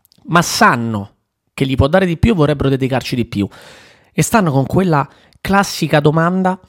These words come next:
che hanno in tanti, perché è parte della loro visione, ovvero: "Quando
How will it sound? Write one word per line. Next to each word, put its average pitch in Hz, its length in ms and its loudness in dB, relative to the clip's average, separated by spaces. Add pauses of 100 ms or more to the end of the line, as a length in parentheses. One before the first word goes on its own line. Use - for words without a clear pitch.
(340)
che 143 140 -2
hanno 139 160 2
in 127 100 -2
tanti, 139 320 0
perché 113 240 -2
è - 40 -2
parte - 360 -2
della 127 200 2
loro 135 200 2
visione, 123 540 0 (300)
ovvero: 139 420 2
"Quando 208 720 2